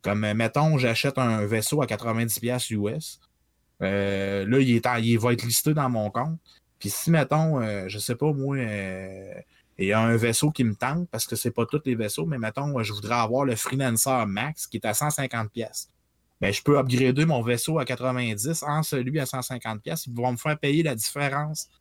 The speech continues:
entre les deux pour atteindre le gros à cent cinquante piastres.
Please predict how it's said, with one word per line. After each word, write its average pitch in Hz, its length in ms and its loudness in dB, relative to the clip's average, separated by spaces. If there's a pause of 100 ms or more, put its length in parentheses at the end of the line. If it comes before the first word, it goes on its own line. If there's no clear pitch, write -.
(120)
entre 170 260 2
les 139 180 4
deux 131 240 -2 (520)
pour 165 220 6
atteindre 147 540 2
le 123 140 6
gros 123 360 2
à 123 60 4
cent 127 160 -2
cinquante 113 380 -4
piastres. 113 400 -10